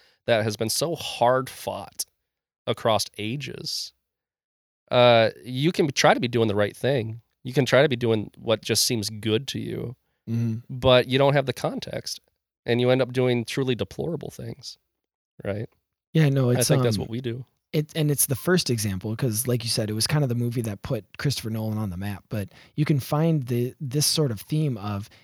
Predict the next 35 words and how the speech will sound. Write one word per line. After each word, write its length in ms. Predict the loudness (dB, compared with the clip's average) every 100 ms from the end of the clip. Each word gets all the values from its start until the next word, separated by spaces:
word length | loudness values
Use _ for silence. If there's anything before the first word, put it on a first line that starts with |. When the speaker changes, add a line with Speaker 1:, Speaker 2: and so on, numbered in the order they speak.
| _
Speaker 2:
and 100 | 0
like 200 | 2 0
you've 100 | -4
kind 160 | -2 0
of 80 | 0
mentioned, 340 | 0 -2 -4
it's, 160 | -6 -6
it's 180 | -8 -2
sort 140 | -2
of 100 | -2
a 40 | -4
critique 440 | -6 -4 -4 -2
of 200 | -4 -2
modernity 560 | -4 -4 -4 -4 -4 -4
in 120 | -4
general 460 | -4 -4 -4 -6 -8 -20 -8
and 160 | -4 -2
how, 480 | -2 -4 -4 -6 -8
um, 340 | -8 -8 -10 -14 _ _ _ _ _ _ _ -8
because 340 | -8 0 0 0
it's 160 | -4
lost 320 | -4 -2 -2
that 160 | -2 -2
sense 240 | -4 -4
of 80 | -4
memory, 460 | -4 -4 -4 -4 -6 -10
how 320 | -6 -6 -6 -6
directionless 760 | -4 -4 -4 -2 -2 -2 -4 -4
and 120 | -4
how 240 | -4 -6 -8
anxious 400 | -6 -6 -6 -8
it 80 | -6
kind 180 | -6
of 120 | -4 -4
is, 320 | -2 -4